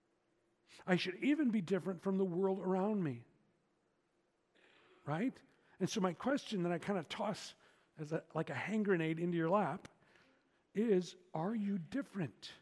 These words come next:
Are you different than you used to be? Are you different than those around you that you know and care about but don't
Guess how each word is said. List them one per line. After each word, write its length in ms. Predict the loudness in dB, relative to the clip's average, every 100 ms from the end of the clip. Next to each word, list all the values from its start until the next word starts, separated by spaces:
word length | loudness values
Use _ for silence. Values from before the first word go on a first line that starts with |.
| _ _ _ _ _ _ _ _ _ _ -20 -18 0
Are 60 | 0
you 100 | 2
different 400 | -2 0 -2 2
than 180 | 4
you 140 | 4 4
used 400 | 2 2 0 -2
to 80 | -6
be? 400 | -6 -8 -8 -10 -12 2
Are 80 | 4
you 120 | 4
different 380 | 0 0 -2 0
than 160 | 4
those 300 | 6 6 4
around 300 | 2 0 0
you 80 | 0
that 140 | 0 0
you 160 | 0
know 400 | 2 2 2 0
and 160 | 0 -2
care 180 | -2 0
about 260 | 0 0
but 200 | -2 0
don't 240 | 2 2